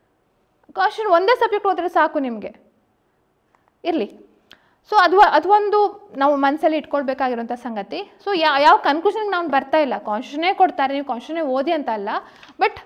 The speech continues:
just ಒಂದು ಕಂಪ್ಯಾರಿಸನ್ ಮಾಡಿದ್ದು. ಸ್-, ಯಾಕೆಂದರೆ ಹತ್ತು ಮಾರ್ಕ್ಸ್ ಮಾತ್ರ ಕಾನ್ಸ್ಟಿಟ್ಯೂಷನ್‌ಗೆ ಇದ್ದಂಥದ್ದು ವೇಟೇಜ್. But ಏನಾಗಿತ್ತು, ಆ, ಏಯ್ಟೀನ್ತ್ ಕ್ವಶನ್ ಪೇಪರಲ್ಲಿ ಸುಮಾರು ಇಪ್ಪತ್ತು, ಇಪ್ಪತ್ತೆರಡು ಮಾರ್ಕ್ಸ್ ತನಕನೂ ಕೇಳಿದ್ರು. ಅದೇ ಬೇರೆ ಹತ್ತು ಮಾರ್ಕ್ಸ್ ಇರುವಂಥದ್ದಕ್ಕೆ ಒಂದು ನಾಲ್ಕೈದು ಮಾರ್ಕ್ಸ್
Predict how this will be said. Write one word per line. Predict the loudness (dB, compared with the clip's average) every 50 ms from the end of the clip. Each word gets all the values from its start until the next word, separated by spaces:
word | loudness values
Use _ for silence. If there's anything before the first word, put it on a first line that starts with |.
| -20 _ 0
just | 0 0 0 2 -2 -2
ಒಂದು | -2 -2 -2
ಕಂಪ್ಯಾರಿಸನ್ | 0 -2 -2 0 0 0 0 0 -2 -6 -6 -6
ಮಾಡಿದ್ದು. | -6 -6 -6 -8 -8 -10 -14
ಸ್-, | -18 -18 _ _ _ _ _ -20 -20 _ -16
ಯಾಕೆಂದರೆ | -10 -6 -6 -2 0 0
ಹತ್ತು | 0 2 0 -2 -4 -4 -4 -2
ಮಾರ್ಕ್ಸ್ | 0 -2 -2 -4 -6
ಮಾತ್ರ | -6 -4 -4 -4 -4 -4 -4 -2
ಕಾನ್ಸ್ಟಿಟ್ಯೂಷನ್‌ಗೆ | -2 -4 -4 -4 -8 -8 -8 -4 -4 -4
ಇದ್ದಂಥದ್ದು | -4 -4 -6 -8 -8 -8 -8 -8 -8 -10
ವೇಟೇಜ್. | -10 -8 -10 -8 -6 -8 -8 -6 -6 -8 -8 -10 -14 -20 -20 -20 -20 -20 _ _
But | -4 -4 0 2 0
ಏನಾಗಿತ್ತು, | 0 2 0 -2 -2 -2 -6 -6 -6 -8 -6 -6 -8 -10 -16 -20 _ _ -10
ಆ, | -6 -6 -6 -4
ಏಯ್ಟೀನ್ತ್ | -2 -4 -4 -2 -2 -4 -4 -6 -2 2 2 2
ಕ್ವಶನ್ | 2 2 -4 -6 -4 -4
ಪೇಪರಲ್ಲಿ | -4 -2 -2 -6 -6 -6 -8
ಸುಮಾರು | -8 -8 -6 -4 -4 -4 -4
ಇಪ್ಪತ್ತು, | -4 -6 -6 -8 -8 -8 -8
ಇಪ್ಪತ್ತೆರಡು | -12 -12 -10 -8 -8 -8 -8
ಮಾರ್ಕ್ಸ್ | -8 -8 -8 -10 -10 -14 -16 -16 -18 -16
ತನಕನೂ | -14 -16 -12 -10 -10 -10 -10
ಕೇಳಿದ್ರು. | -6 -6 -6 -6 -6 -10 -12 -14 -20 _ _ _ _ _ _ _ _ _ _ _ _ _ _ -6
ಅದೇ | -2 0 0 2
ಬೇರೆ | 2 2 2 4 4 2
ಹತ್ತು | 2 0 0 -2 -4 -4 -4 -2
ಮಾರ್ಕ್ಸ್ | -2 -2 -2 -2 -2
ಇರುವಂಥದ್ದಕ್ಕೆ | -2 -2 -2 -4 -6 -10 -8 -8 -8
ಒಂದು | -8 -6 -4
ನಾಲ್ಕೈದು | -6 -4 -4 -4 -4 -4
ಮಾರ್ಕ್ಸ್ | -6 -8 -10 -10 -12 -12